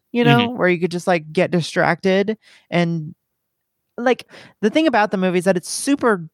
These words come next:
Speaker 1: good-hearted, and I don't think it has a really, it's not really a bad take movie. Like, I think the, one of the big problems with the discourse is, like,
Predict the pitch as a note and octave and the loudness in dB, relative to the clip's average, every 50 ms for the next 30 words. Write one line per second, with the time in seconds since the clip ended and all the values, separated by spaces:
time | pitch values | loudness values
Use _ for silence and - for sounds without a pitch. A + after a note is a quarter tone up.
0 | _ - - F#3 F3+ F3 E3+ - D3+ D3 D#3 D#3+ D3 C3 G2+ - E3 D#3 - _ | _ -2 0 0 2 2 0 0 0 0 0 0 -2 -4 -6 -8 -10 -12 -14 _
1 | _ - - F#3+ F#3+ G3 G3+ A3+ B3+ C4+ - - B3 A#3 G#3+ - G3+ E3 E3 E3 | _ -4 0 2 2 4 4 2 2 0 0 -2 -2 0 0 -2 -2 0 0 0
2 | G#3 G3+ F#3+ E3 F#3 F3 D#3+ D#3+ F3+ F#3+ F#3+ F#3 E3+ D#3 - - - - - C4 | 2 2 0 0 -2 -4 -4 -2 0 0 2 0 0 -2 -4 -4 -6 -2 0 0
3 | C4 - B3 C4 A#3 G3+ E3 C#3+ C#3+ C#3+ _ - F3+ D#3+ D#3 D#3+ E3+ F3 D3+ C#3+ | 0 2 2 2 2 0 0 -2 -6 -10 _ -2 0 2 2 4 2 2 0 -2
4 | - - - - D3+ D#3+ F#3 - - G3 G3 G#3 G#3 G3+ A3 A#3 A#3 G#3 E3+ E3 | -10 -16 -10 -6 -4 -4 -4 -4 -4 -2 0 0 2 2 2 2 2 2 2 2
5 | - G3 G3+ G3+ C4 B3+ - G#3 F#3 G3 F3+ D#3+ E3+ E3+ F#3+ G#3+ A3+ A3 F3+ D#3+ | 0 0 0 0 -2 -2 -4 -8 -14 -16 -14 -12 -6 -2 0 0 2 0 0 -2
6 | E3 F#3 F3+ E3+ - - F#3+ E3 D3 E3 E3+ F#3 F3 E3+ D#3 - - - - - | 0 -2 -2 -2 -2 -2 0 2 2 2 0 0 -2 -4 -6 -8 -12 -20 -20 -16
7 | - - F#3 F#3 - - D#3 D#3 D#3 F#3 A3 A3+ - - - - F3+ E3 D#3 D3+ | -4 -2 -2 0 0 -2 -6 -4 0 0 0 0 0 -4 -4 0 0 2 0 0
8 | - - E3+ D#3 - E3+ D#3 | -2 -6 -4 -2 -2 -2 -2